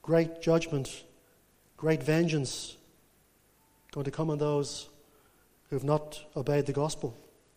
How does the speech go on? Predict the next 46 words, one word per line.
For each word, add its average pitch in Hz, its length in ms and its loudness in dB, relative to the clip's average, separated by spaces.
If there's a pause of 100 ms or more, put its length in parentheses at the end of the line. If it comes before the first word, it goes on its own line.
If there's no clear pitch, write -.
(1600)
And 147 80 -6
we'll 160 80 2
never 185 160 4
be 175 100 2
able 170 80 2
to - 60 -8
stand 160 260 -4
in 131 80 -8
front 160 160 -4
of - 80 -16
them 156 60 -8
and 131 80 -8
say 147 160 -2
we 139 120 -4
didn't 143 220 -6
hear 151 340 -4 (460)
or 135 100 -6
we 139 60 0
weren't 143 220 0
given 139 180 -4
the 139 80 -4
opportunity. 139 680 -6 (1000)
I 170 120 2
actually, 170 280 4
I 160 60 6
think 180 200 0
of 160 60 -2
my 147 120 0
brother, 147 320 0
actually, 127 300 -6
he 123 80 -8
comes 131 240 -8
to 139 80 -10
mind. 131 340 -4 (560)
I 131 80 -6
have 147 120 0
a 139 40 -2
brother. 147 380 2 (800)
He's 127 140 -4
my 139 120 6
eldest 147 280 6
brother, 143 240 2
and 139 120 -2
many 151 140 0
times 143 360 -2
I've, 131 200 -4